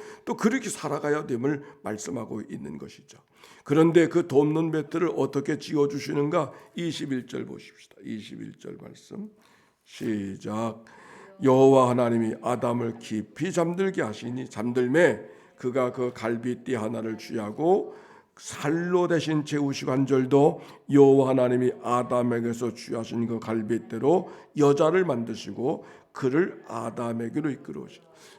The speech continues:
여기 보니까 아담이 하나님께서 그 돕는 배필을 지어주시되 뭘로 지어주셨어요? 갈빗대로 지어주셨어요.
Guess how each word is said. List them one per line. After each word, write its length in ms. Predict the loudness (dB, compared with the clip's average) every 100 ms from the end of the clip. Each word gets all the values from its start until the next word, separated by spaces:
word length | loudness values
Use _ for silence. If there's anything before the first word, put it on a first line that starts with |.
| -4
여기 260 | -4 -2 -2
보니까 580 | -2 -2 -2 -2 -2
아담이 400 | -4 -6 -6 -6
하나님께서 840 | -8 -6 -6 -6 -8 -8 -6 -6 -6
그 240 | -4 -4 -6 -14
돕는 420 | -2 -2 0 -4
배필을 500 | -4 -6 -4 -4 -4
지어주시되 760 | -6 -6 -4 -4 -10 -6 -4 -4 -8 -14
뭘로 420 | -8 -6 -4 -4
지어주셨어요? 840 | -6 -6 -6 -6 -12 -10 -6 -6 -8 -20 _ _ _ _ _
갈빗대로 840 | -6 0 0 0 -4 -4 -6 -6
지어주셨어요. 580 | -10 -12 -12 -14 -16 -16